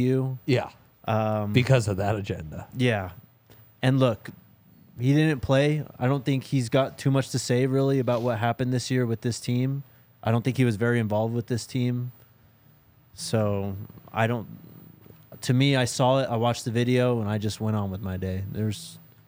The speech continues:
Speaker 1: not much to be made about that, I think.
Speaker 2: Yeah. Um, probably the thing that's most asinine is this angle that tries to make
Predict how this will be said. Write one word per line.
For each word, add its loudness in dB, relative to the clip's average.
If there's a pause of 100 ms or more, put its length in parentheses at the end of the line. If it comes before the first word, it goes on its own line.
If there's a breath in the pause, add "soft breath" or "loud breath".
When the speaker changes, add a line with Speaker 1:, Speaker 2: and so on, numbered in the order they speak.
Speaker 1:
not -2
much -2
to -8
be 0
made 0
about -6
that, -4
I -6
think. -8 (300)
Speaker 2:
Yeah. 4 (320)
Um, 0 (1080 loud breath)
probably 6
the 2
thing 2
that's 0
most 2
asinine 0
is -2
this -2 (100)
angle 2
that 0
tries 0
to 0
make 0